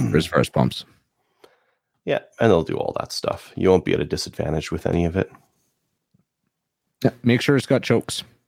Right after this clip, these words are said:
Speaker 1: Whatever you do,
Speaker 2: Yes.
Speaker 1: make sure it's chokeable. Or if you do get an old Wingmaster, like, my old Wingmaster is a mo-, a fixed mod choke. That's nice middle ground.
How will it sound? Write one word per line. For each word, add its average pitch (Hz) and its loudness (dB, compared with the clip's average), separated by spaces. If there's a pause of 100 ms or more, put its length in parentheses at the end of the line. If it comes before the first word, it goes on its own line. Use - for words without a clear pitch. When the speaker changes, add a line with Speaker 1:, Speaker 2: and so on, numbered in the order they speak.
(160)
Speaker 1:
Whatever 113 4
you 113 4
do, 95 4
Speaker 2:
Yes. 98 2
Speaker 1:
make 101 4
sure 101 4
it's - -2
chokeable. 110 2
Or 117 4
if - 0
you 120 4
do 127 2
get 127 4
an 117 4
old 113 4
Wingmaster, 104 4
like, 98 2
my 120 4
old 117 4
Wingmaster 101 4
is 87 0 (120)
a 107 0
mo-, 95 4
a 104 4
fixed - -2 (200)
mod 92 2
choke. - -2 (640)
That's 101 0
nice 110 4
middle 104 4
ground. 95 4